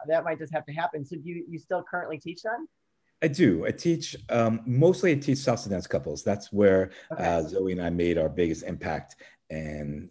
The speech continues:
Speaker 2: um, we were doing conventions for every weekend for years.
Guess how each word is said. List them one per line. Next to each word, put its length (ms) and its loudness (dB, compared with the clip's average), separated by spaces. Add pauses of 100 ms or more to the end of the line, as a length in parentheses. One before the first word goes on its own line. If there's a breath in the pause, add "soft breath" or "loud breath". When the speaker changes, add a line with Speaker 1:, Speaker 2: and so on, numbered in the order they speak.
(120)
Speaker 2:
um, 420 -10
we 320 -2
were 140 -2
doing 400 -2
conventions 600 -2
for 460 0
every 160 0
weekend 480 -2 (300 loud breath)
for 80 -2
years. 520 2